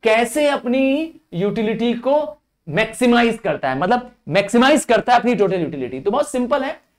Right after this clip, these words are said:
टोटल यूटिलिटी को मैक्सिमाइज करने के लिए उसको अपनी इनकम को अलग-अलग कमोडिटीज में स्पेंड करना है, तब तक स्पेंड करना है जब तक मार्जिनल यूटिलिटी, कीवर्ड याद कर लीजिए,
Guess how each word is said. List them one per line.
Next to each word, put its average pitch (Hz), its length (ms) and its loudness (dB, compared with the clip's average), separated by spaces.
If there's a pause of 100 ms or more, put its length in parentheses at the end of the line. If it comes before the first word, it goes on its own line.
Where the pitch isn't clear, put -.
(160)
टोटल 262 280 4
यूटिलिटी 269 220 2
को 254 80 2
मैक्सिमाइज 240 560 0
करने 214 320 0
के 214 120 2
लिए 247 400 0 (120)
उसको 190 240 -2
अपनी 208 300 0
इनकम 196 640 -2
को 262 420 -2 (140)
अलग-अलग 220 680 2
कमोडिटीज 185 520 0
में 202 160 2
स्पेंड 262 460 4
करना 247 300 4
है, 254 200 -4 (340)
तब 202 220 -2
तक 269 120 4
स्पेंड 254 360 4
करना 262 260 0
है 254 320 -2 (300)
जब 170 200 0
तक 262 520 0 (140)
मार्जिनल 220 800 4
यूटिलिटी, 214 540 2
कीवर्ड 220 420 6
याद 233 220 4
कर 220 100 4
लीजिए, 233 380 2